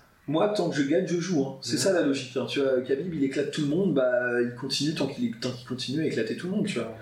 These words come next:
Speaker 1: Il y a pas de raison de s'arrêter, tu vois. À moins qu'il ait un projet genre de famille, un truc vraiment perso, tu vois, genre, qui lui tient à cœur et tout. Mais, euh, à part ça, moi, je me dis, bah non, je, je vois pas, là, il y a moyen, là, il est dans son prime.
Speaker 2: Et ça fait pas non
Speaker 1: Il
Speaker 2: plus
Speaker 1: est à
Speaker 2: le
Speaker 1: fond,
Speaker 2: fond.
Speaker 1: il sait, il, il progresse,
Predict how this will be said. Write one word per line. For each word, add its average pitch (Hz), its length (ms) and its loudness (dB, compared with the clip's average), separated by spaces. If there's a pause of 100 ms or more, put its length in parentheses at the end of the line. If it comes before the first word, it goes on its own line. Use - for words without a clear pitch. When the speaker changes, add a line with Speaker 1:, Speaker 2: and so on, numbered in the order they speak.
(220)
Speaker 1:
Il - 20 0
y - 40 2
a - 40 0
pas 156 140 2
de 135 80 0
raison 139 280 0
de 135 60 -8
s'arrêter, 156 400 2
tu - 140 -6
vois. - 120 2
À 151 160 4
moins 190 160 2
qu'il 143 220 -2
ait 156 80 4
un 135 80 2
projet 131 380 0
genre 110 180 0
de 110 60 -2
famille, 135 540 -2
un 104 120 2
truc 113 180 -4
vraiment 113 280 0
perso, 143 460 -2
tu - 100 -12
vois, 120 120 -2
genre, 107 240 -2 (300)
qui - 140 -12
lui 120 100 -4
tient 139 260 0
à 127 80 2
cœur 147 480 0
et 123 60 0
tout. 160 180 -6 (440)
Mais, 120 240 2
euh, 113 260 0 (140)
à - 60 0
part - 200 0
ça, 185 220 2
moi, 135 140 -2
je 123 60 -8
me 120 80 -10
dis, 147 120 -6
bah 127 160 0
non, 139 320 -2 (120)
je, 107 140 -6
je 107 80 -8
vois 131 160 -4
pas, - 100 2
là, 151 80 2
il 117 100 0
y 120 40 2
a - 60 2
moyen, 156 260 -2 (120)
là, 185 140 2
il 131 100 0
est - 20 2
dans 127 120 0
son 170 200 2
prime. 127 240 0
Speaker 2:
Et 165 40 0
ça 160 140 0
fait 156 160 0
pas 208 180 0
non 196 120 2
Speaker 1:
Il 127 80 2
Speaker 2:
plus 127 80 4
Speaker 1:
est - 20 4
à 110 60 4
Speaker 2:
le 117 60 2
Speaker 1:
fond, 175 220 0 (120)
Speaker 2:
fond. 135 100 -4
Speaker 1:
il 131 60 0
sait, 143 280 0
il, 123 220 -2 (240)
il 135 100 -2
progresse, - 560 -2